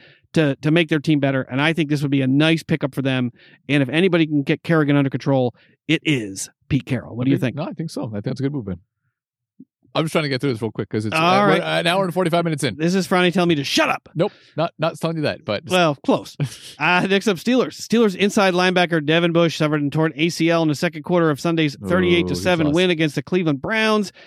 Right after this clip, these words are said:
Speaker 1: and will need season-ending surgery. I won't read the rest of that.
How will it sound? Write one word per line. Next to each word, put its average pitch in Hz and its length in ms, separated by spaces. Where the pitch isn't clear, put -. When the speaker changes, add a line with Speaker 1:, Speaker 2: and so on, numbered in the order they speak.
Speaker 1:
and 160 120
will 165 140
need 165 340
season-ending 175 1200
surgery. 131 800
I 139 60
won't 175 240
read 170 140
the 147 80
rest 151 260
of 151 60
that. 143 240